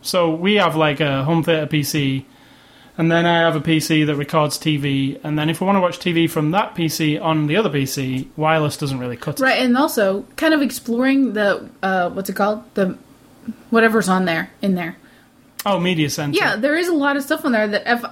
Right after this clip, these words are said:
Speaker 2: I'm sitting there and T V just sucks and I've watched all my recorded T V and whatever, there are some cool things on there. Internet T V shows
Speaker 1: We're,
Speaker 2: and
Speaker 1: yeah,
Speaker 2: stuff
Speaker 1: we're
Speaker 2: that works
Speaker 1: talking
Speaker 2: really
Speaker 1: about, um,
Speaker 2: fast.
Speaker 1: Windows Vista Media Center.
Speaker 2: Is that
Speaker 1: Um,
Speaker 2: what it is?
Speaker 1: yeah.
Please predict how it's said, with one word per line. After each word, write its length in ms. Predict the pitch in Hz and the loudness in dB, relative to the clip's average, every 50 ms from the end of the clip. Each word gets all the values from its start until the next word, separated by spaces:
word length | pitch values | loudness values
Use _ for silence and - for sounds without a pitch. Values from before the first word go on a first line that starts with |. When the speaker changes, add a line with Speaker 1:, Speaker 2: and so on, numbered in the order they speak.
| - - | -4 -2
Speaker 2:
I'm 200 | 233 269 302 294 | 0 0 0 0
sitting 300 | 285 - 269 254 254 233 | 0 0 0 2 2 2
there 180 | 208 202 196 190 | 2 0 0 0
and 120 | 185 196 | 0 -2
T 140 | 190 - 233 | -2 -2 -2
V 180 | 208 220 226 226 | 0 0 0 -2
just 360 | 190 208 220 214 - - - | -2 -4 -4 -6 -6 -8 -8
sucks 460 | - - - 208 175 185 190 - - 220 | -6 -2 0 0 0 0 0 -4 -4 -2
and 100 | 190 185 | -2 0
I've 80 | 185 | 0
watched 320 | 196 202 208 208 - - 220 | 2 0 0 0 -2 -2 -2
all 160 | 208 208 208 | 0 0 0
my 140 | 202 202 202 | 0 0 0
recorded 560 | 190 190 190 - - 202 190 185 185 175 185 | -2 -4 -6 -2 -2 -2 0 -2 -4 -4 -6
T 160 | - 190 175 | -6 -6 -6
V 320 | 170 165 170 180 208 226 - | -6 -6 -6 -6 -6 -6 -6
and 160 | - 196 196 | -4 -4 -2
whatever, 420 | 180 180 170 170 170 170 180 220 - - - - - - - - _ _ - - - - | -2 -2 -2 -2 -2 -2 -4 -4 -6 -10 -20 -20 -20 -20 -20 -20 _ _ -20 -16 -6 0
there 180 | 226 254 247 254 | 2 4 4 4
are 260 | 285 330 359 359 311 | 4 4 4 2 2
some 240 | - - 320 311 269 | 0 2 2 2 2
cool 260 | - 294 311 320 294 | 2 0 0 0 0
things 260 | - 330 392 415 370 | -4 -4 -4 -2 -2
on 100 | 254 185 | -4 -4
there. 160 | 170 - - | -4 -8 -6
Internet 380 | - 214 214 214 214 202 - - | -4 -2 -2 -2 -2 -4 -4 -6
T 100 | - 202 | -6 -6
V 140 | 190 208 196 | -4 -6 -6
shows 180 | - - 214 | -4 -4 -2
Speaker 1:
We're, 160 | 185 180 175 220 226 | -2 0 0 -2 -2
Speaker 2:
and 40 | |
Speaker 1:
yeah, 140 | 220 214 214 | -2 -2 0
Speaker 2:
stuff 40 | - 247 240 | 0 -2 -2
Speaker 1:
we're 40 | |
Speaker 2:
that 180 | - 240 202 202 | -2 -2 0 0
works 120 | 247 214 185 170 | 0 0 0 0
Speaker 1:
talking 20 | |
Speaker 2:
really 160 | 170 170 160 165 | 0 0 0 0
Speaker 1:
about, 100 | 160 156 | 0 0
um, 40 | 156 185 185 208 247 131 | 0 0 0 0 -2 -4
Speaker 2:
fast. 200 | - - - - - | -8 -12 -14 -10 -4
Speaker 1:
Windows 460 | 160 170 170 165 156 160 156 151 139 | -2 0 0 2 2 2 0 0 -2
Vista 480 | 131 160 160 151 - - 165 151 147 143 | -2 -2 -2 -2 -2 -2 -2 -2 0 0
Media 380 | 143 147 143 147 143 139 139 | 0 0 0 0 0 -2 -4
Center. 480 | 131 - 143 131 131 - 156 151 - - - - - | -4 -4 -4 -6 -6 -6 -8 -10 -10 -12 -10 -4 -2
Speaker 2:
Is 80 | 220 - | 0 2
that 80 | 208 | 4
Speaker 1:
Um, 60 | 208 | 4
Speaker 2:
what 100 | 208 202 | 4 4
it 80 | 190 190 | 2 0
is? 160 | 233 240 - - - | -2 -6 -10 -10 -4
Speaker 1:
yeah. 240 | - 165 156 135 | 0 0 2 0